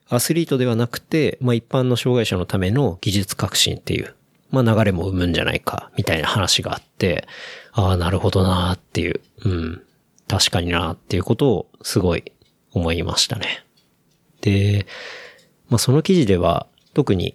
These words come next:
遠藤さんがですね、まあ、欠損部分っていうのは、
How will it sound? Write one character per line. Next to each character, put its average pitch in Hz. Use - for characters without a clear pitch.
遠 127
藤 92
さ 87
ん 90
が -
で 78
す -
ね、 -
ま 110
あ、 -
欠 -
損 190
部 208
分 147
っ -
て 92
い 92
う 90
の 90
は、 107